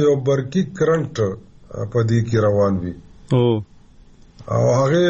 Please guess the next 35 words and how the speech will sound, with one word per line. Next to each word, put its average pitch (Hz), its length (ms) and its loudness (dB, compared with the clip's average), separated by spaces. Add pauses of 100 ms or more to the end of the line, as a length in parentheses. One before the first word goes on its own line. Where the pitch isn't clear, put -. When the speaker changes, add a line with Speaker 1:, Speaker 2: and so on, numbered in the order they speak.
(160)
Speaker 1:
په 131 100 2 (460)
وسیله 127 340 0
باندې 120 300 0
موږ 120 240 2
دا 113 120 0
فعال 110 420 0
ژوند 98 280 -2
تېرو. 87 260 -2 (320)
Speaker 2:
صحیح. 117 400 0
Speaker 1:
آه، 95 140 -4
هلې 117 200 0 (100)
ځلې 113 300 -2
کوو، 110 220 0
منډې 110 300 2
ترړې 107 300 -2
کوو. 135 140 0 (240)
Speaker 2:
مهم. 120 260 2 (220)
Speaker 1:
او 123 80 0
په 139 140 -2
هغې 156 240 2
کې 151 100 0
بیا 139 260 2 (160)
سوډیم 147 600 0
دی، 131 180 -2
کلورین 127 540 0
دی 127 80 2
او 113 80 2
پوټاشیم 98 720 -4
دی. 85 80 -14
Speaker 2:
هو. - 220 -4
Speaker 1:
الکترولایټس 120 640 0 (100)
دی 107 160 -10
ته 104 80 -12
موږ. 95 220 -8
Speaker 2:
هو. 117 220 0